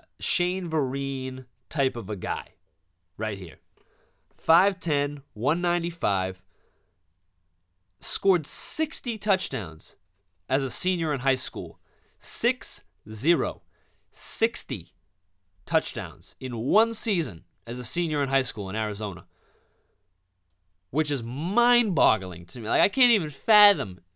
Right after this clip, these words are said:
sixty tou-, like, you gotta figure, they, he probably played what? If, if we're, if he played in every single game and they went all the way to the state championship game,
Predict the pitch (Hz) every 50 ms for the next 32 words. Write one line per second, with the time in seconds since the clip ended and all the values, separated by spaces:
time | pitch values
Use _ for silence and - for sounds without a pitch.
0 | _ - - - - 202 196 196 - 185 175 185 170 120 147 180 202 208 254 254
1 | 208 175 - 185 147 127 117 117 135 156 151 - _ - - - - - - -
2 | 202 196 233 202 180 180 156 156 147 - 160 143 135 131 127 110 90 - _ -
3 | 175 190 180 - - - 180 175 175 - 175 202 214 190 165 139 - - _ _
4 | - 151 151 143 202 214 196 - 202 196 185 180 160 143 135 - 160 175 175 175
5 | 185 170 - 175 175 165 165 165 147 120 139 139 139 139 135 131 123 117 120 135
6 | 139 127 - 131 131 127 131 135 131 127 127 117 104 95 - - - 135 127 -
7 | - 131 127 113 - - - - - - - 85 -